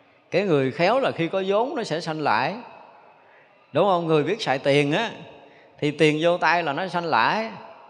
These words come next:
Người biết sử dụng phước á, thì mình có phước là phước mình nó lớn thêm. Đó là người khéo sống. Còn ỷ lại phước báo cũ mình lại tàn để mà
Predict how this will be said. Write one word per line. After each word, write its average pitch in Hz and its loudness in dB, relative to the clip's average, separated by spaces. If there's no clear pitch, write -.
Người 156 4
biết 160 -2
sử 170 2
dụng 175 2
phước 240 4
á, 254 0
thì 185 -2
mình 151 -2
có 208 4
phước 240 2
là 156 2
phước 240 0
mình 160 0
nó 165 0
lớn 208 0
thêm. 214 -4
Đó 180 4
là 233 0
người 151 -2
khéo 196 0
sống. 190 -6
Còn 131 2
ỷ 156 4
lại 160 2
phước 220 -2
báo 220 2
cũ 190 0
mình 143 0
lại 139 -2
tàn 143 -2
để 147 0
mà 185 -4